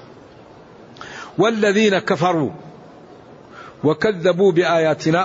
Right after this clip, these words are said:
أولئك أصحاب الجحيم". كفروا، الكفر أصله الستر والتغطية، كذبوا، كفروا، س-، ستروا،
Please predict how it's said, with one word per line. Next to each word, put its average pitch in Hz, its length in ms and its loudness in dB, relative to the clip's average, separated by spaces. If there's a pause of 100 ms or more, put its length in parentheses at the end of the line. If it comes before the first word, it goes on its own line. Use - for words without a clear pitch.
أولئك 135 760 0
أصحاب 120 400 -6
الجحيم". 107 340 -12 (3000)
كفروا، 175 460 -2
الكفر 160 480 -2
أصله 170 240 0
الستر 170 440 -2
والتغطية، 151 640 0 (1000)
كذبوا، 160 520 0
كفروا، 185 400 2
س-، - 200 -6
ستروا، 160 520 -2